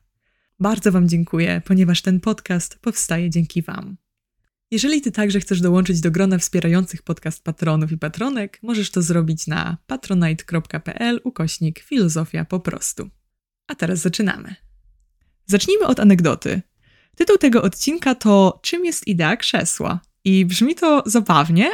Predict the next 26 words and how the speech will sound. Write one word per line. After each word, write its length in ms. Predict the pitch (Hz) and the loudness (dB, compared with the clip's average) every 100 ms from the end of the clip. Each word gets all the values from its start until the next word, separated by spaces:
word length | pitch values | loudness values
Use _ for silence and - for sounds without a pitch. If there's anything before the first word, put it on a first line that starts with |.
| - | -2
ale 180 | 262 277 | 0 2
za 120 | 302 | 0
tym 140 | 285 | -2
stoi 380 | 269 - 254 247 | -4 0 2 2
pewna 320 | 240 226 208 | 2 4 4
historia, 640 | 202 196 - 190 156 139 156 | 4 0 0 0 0 0 -4
czy 120 | 165 | -6
też, 440 | 151 165 - - - | -4 -4 -6 -10 -8
y, 100 | 78 | -4
naz-, 300 | 156 190 160 | 2 2 4
nawiązanie, 640 | 180 170 175 160 151 - | 2 4 4 4 0 -4
że 80 | 170 | -8
tak 180 | - - | -10 -16
powiem. 400 | - - - - - - - - _ _ - | -10 -8 -6 -8 -16 -20 -20 -20 _ _ 0
Jest 160 | 392 | 0
taka 300 | 440 381 302 - | 2 0 -2 -4
utarta 440 | - 247 349 - | -2 0 2 0
tradycja, 640 | 262 - 185 175 - - - | 0 2 4 2 0 -4 -6
taka 240 | - 160 | -4 4
niepisana 680 | 175 196 214 - 233 294 269 | 6 6 6 2 2 2 0
zasada, 680 | 226 208 170 - 165 220 339 - | 2 0 0 -2 0 0 -2 -2
żeby 300 | 180 190 190 | -2 2 4
do 100 | 196 | 6
demonstracji 760 | 185 175 175 - 403 - 294 | 8 6 4 -2 -6 -4 -6
filozoficznych 760 | - 196 175 175 285 - 254 - | 2 2 4 0 -2 -2 -4 -2
problemów 800 | 170 160 185 349 339 330 - | 0 2 0 0 -2 -4 -8